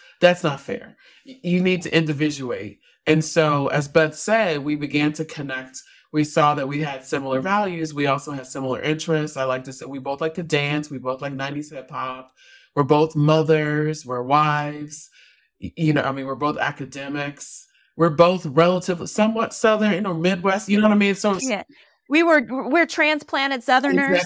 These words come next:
Speaker 1: Exactly.
Speaker 2: like <laughs>
Speaker 1: Some of those things, we, when we were able to bond on our similarities, that strengthened the foundation of our bridge.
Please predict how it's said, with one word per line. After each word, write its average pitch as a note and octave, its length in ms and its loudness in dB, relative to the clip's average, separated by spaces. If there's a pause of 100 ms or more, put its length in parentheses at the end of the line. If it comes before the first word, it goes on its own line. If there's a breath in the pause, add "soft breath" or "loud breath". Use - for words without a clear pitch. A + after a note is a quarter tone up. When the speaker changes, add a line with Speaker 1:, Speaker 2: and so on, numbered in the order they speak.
Speaker 1:
Exactly. C4 160 -4
Speaker 2:
like A#3+ 280 4
<laughs> - 1600 -4
Speaker 1:
Some G#3+ 280 4
of A#3+ 80 6
those G3 320 2
things, E3 480 2
we, D3+ 160 -2
when E3 220 2
we E3 80 2
were D#3+ 180 4
able E3 200 2
to D#3+ 60 2
bond C#3+ 360 2
on C#3 120 0
our C3 80 -2
similarities, C#3+ 920 -4 (140)
that D#3+ 320 4
strengthened D#3+ 460 0
the C3+ 60 -2
foundation C3 1040 -4
of B2+ 260 -2
our A#2+ 180 2
bridge. C3 840 -2